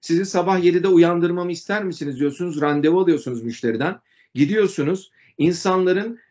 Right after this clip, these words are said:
tabiri caizse gaflet uykusundan uyanmasını sağlıyorsunuz. "Bana bir şey olmaz ki, ben ölmem ki, ben sakat kalmam ki." Bunların hepsini, e, yaşayabilecek potansiyele sahibiz.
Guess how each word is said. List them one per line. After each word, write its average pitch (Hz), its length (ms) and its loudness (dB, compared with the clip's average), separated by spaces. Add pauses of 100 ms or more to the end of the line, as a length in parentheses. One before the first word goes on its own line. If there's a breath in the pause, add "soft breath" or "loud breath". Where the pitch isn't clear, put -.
(100)
tabiri 185 400 2
caizse 185 380 -2
gaflet 156 460 -2
uykusundan 165 560 -2
uyanmasını 151 540 -4
sağlıyorsunuz. 113 680 -6 (200 soft breath)
"Bana 185 340 0
bir 190 60 -4
şey 196 200 -4
olmaz 185 440 -2
ki, 123 220 -6
ben 190 260 -2
ölmem 170 500 0
ki, 123 180 -6
ben 175 140 -2
sakat 165 480 -6
kalmam 151 480 -2
ki." - 240 -10 (760)
Bunların 160 260 0
hepsini, 175 640 -2
e, 127 100 -2
yaşayabilecek 135 760 0
potansiyele 131 600 -2
sahibiz. 117 540 -4